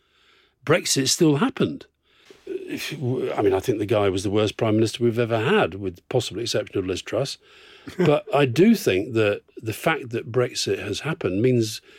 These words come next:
Speaker 1: whether we like it or not, he's a figure in history now because of what he achieved. And, and the fact that it's damaging is kind of, from his perspective, neither here nor there.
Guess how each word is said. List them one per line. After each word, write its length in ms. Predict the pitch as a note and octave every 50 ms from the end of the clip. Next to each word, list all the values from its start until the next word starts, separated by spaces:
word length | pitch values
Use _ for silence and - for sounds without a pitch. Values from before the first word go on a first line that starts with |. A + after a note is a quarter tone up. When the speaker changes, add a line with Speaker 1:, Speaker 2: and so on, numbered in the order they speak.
| - _
Speaker 1:
whether 220 | - C#3 C3+ C3 B2+
we 100 | A2+ A#2
like 300 | A2 A2 G#2+ G2+ - -
it 60 | A2+
or 120 | F#2+ F#2+
not, 200 | F2+ F2+ A2 C3+
he's 240 | C3 A#2 C3+ C#3+ C3
a 60 | C3
figure 380 | A#2+ - - - D3 C3+ C#3 C3
in 140 | C3 B2+ A#2+
history 400 | - - - - - - G#2+ F#2
now 260 | E2+ D#2+ - - - - _ _ _ - - - - - _ _ _
because 280 | - - A#2 C#3+ C3 -
of 60 | C3
what 120 | C3 C3+ C3
he 100 | C3+ C3+
achieved. 560 | B2+ - - F3+ G#3+ A#3+ G3+ G#2 E2+ D#2+ G#2
And, 200 | A2 A2 A2 A2+
and 200 | - B2+ A#2 A2+
the 60 | A2+
fact 280 | A2+ - E3 E3+ - -
that 100 | A#2+ A2+
it's 120 | A2+ G#2 F#2
damaging 720 | F2+ - B2+ C#3 D3+ D3 A2 F2+ F2 E2 D#2+ G2 A#2+ B2+ - _ _ _ _ _ _ _ _ _ _ _ _
is 220 | - C3+ B2 - -
kind 240 | - - D3+ C3 B2
of, 180 | A#2+ A2 G#2 - - - - _
from 180 | - - C3 A2+
his 160 | E3 F3+ -
perspective, 520 | - - - - - A#2+ G2+ G#2 A#2+ A#2 A#2
neither 260 | B2 B2+ C3 C3 C3+
here 180 | C3 C#3+ D3+
nor 140 | D#3 D#3 D#3
there. 280 | E3 F#3+ G3+ - -